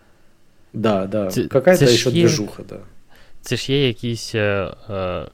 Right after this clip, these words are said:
Speaker 2: якісь отелі у Фінляндії, здається, що він повністю із льоду зроблений. Е, там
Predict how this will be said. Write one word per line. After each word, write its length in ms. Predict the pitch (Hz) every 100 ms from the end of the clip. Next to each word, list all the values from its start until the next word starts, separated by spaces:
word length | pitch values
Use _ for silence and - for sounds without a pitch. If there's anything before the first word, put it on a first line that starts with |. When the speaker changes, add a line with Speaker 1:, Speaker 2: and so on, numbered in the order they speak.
| -
Speaker 2:
якісь 320 | 101 113 -
отелі 440 | - 113 123 117
у 180 | - 107
Фінляндії, 560 | - 101 107 131 127 110
здається, 460 | 107 104 101 -
що 160 | 95 104
він 180 | 101 98
повністю 600 | 110 110 107 98 - 101
із 200 | 95 107
льоду 280 | 131 120
зроблений. 680 | 107 110 110 98 95 95 95 - - _ _ _ _ _ _ _ _ - - -
Е, 220 | 92 95
там 300 | - 107 104